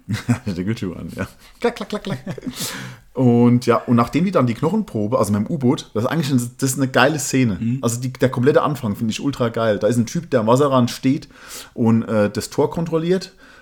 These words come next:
Speaker 1: Die machen das Tor auf, g-, gehen mit dem U-Boot da rein, also ein riesen Unterwassertor ist das, und sammeln dann die D N A ein.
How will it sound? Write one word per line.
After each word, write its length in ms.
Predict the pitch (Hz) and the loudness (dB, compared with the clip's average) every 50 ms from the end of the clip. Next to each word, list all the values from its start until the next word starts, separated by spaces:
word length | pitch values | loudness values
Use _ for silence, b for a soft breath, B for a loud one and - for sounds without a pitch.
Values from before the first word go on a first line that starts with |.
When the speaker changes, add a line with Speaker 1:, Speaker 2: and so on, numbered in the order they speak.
| B B _ - | B B _ 0
Speaker 1:
Die 100 | 120 120 | 4 4
machen 220 | 120 117 120 113 | 6 4 4 0
das 140 | 107 - - | -2 -4 -6
Tor 240 | - 113 107 104 95 | -2 2 4 4 6
auf, 500 | 104 117 131 135 131 - - - _ _ | 6 6 6 6 4 -2 -8 -16 _ _
g-, 80 | - 110 | -18 -10
gehen 220 | - 107 104 101 | -6 -4 -2 -2
mit 100 | 98 98 | -2 -2
dem 240 | - 104 101 101 104 | -2 0 0 0 0
U-Boot 320 | - 127 120 120 113 104 107 | -2 -2 -2 -2 -2 0 0
da 100 | 101 95 | 0 2
rein, 400 | 101 104 110 123 135 151 147 147 | 2 2 2 4 2 0 -2 -6
also 160 | - 101 92 | -8 -8 -6
ein 40 | 92 | -4
riesen 240 | 101 120 120 117 - | -2 -2 0 0 -2
Unterwassertor 640 | 110 98 - 95 107 104 127 127 127 - 127 123 120 | 0 0 2 2 2 4 4 2 2 2 0 0 0
ist 140 | 120 123 - | 0 -2 -4
das, 240 | 120 123 - - B B B B B B _ | -4 -4 -6 -10 B B B B B B _
und 240 | - 110 127 143 135 - 123 | 0 2 2 2 0 -4 -8
sammeln 300 | - - 104 123 151 147 | -4 -2 -2 0 0 0
dann 220 | 131 135 139 131 131 | 0 -2 -2 -2 -4
die 200 | 131 127 127 127 | -4 -6 -4 -2
D 140 | 131 123 | 0 2
N 120 | 123 123 123 | 2 2 0
A 260 | - 120 113 98 - | 0 0 2 2 2
ein. 320 | 131 120 95 90 85 85 | 0 0 0 -2 -4 -8